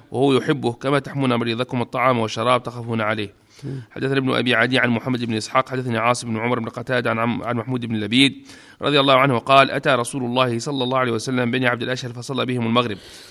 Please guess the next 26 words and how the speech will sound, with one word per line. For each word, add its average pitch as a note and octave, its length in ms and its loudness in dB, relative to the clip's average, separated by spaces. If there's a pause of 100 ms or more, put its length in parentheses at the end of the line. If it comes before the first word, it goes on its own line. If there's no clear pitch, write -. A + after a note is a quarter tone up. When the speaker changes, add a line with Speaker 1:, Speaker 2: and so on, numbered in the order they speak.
Speaker 1:
فلما D3+ 240 2
سلم C3+ 320 6
قال: C3 180 0
'اركعوا B2+ 360 2
هاتين B2 200 -4
الركعتين A#2 460 -4
في A#2 120 -6
بيوتكم'". A2+ 520 -6 (480)
قال D3 140 4
أبو C3 140 4
عبد B2 160 0
الرحمن: C3+ 300 -2
"قلت C3+ 240 -6
لأبي: A#2 400 0 (260)
إن D#3+ 120 2
رجلا C#3+ 320 2
قال: C#3 300 4
'من A#2+ 120 0
صلى C3 240 -2
ركعتين B2+ 440 -2
بعد A#2+ 140 -2
المغرب A#2 400 -6
في A2 120 -14
المسجد C3+ 480 -2 (600)
لم C3+ 280 0 (340)
تجزه C3 400 0